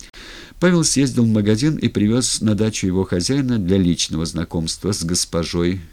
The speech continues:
Каменской. Хозяин был весел и любезен. Оставил свой телефон и заверил Настю, что она может звонить в любое время, и все будет доставляться ей в течение получаса. Потом Настю на машине отвезли в местное лечебное учреждение,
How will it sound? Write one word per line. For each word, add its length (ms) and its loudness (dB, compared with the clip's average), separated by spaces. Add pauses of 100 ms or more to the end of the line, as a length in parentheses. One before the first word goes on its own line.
(140)
Каменской. 760 -6 (480)
Хозяин 420 2
был 160 4
весел 440 0
и 120 -2
любезен. 680 -2 (320)
Оставил 380 0
свой 240 -2
телефон 480 -2
и 40 2
заверил 400 0
Настю, 440 -2
что 220 -8
она 140 -2
может 320 -2
звонить 420 -2
в 40 -4
любое 340 0
время, 360 0 (680)
и 160 6
все 220 0
будет 220 0
доставляться 680 0
ей 100 2
в 80 -4
течение 520 0
получаса. 800 -4 (600)
Потом 340 4
Настю 440 2
на 120 4
машине 420 2
отвезли 500 0
в 80 0
местное 420 2
лечебное 520 -2
учреждение, 840 -2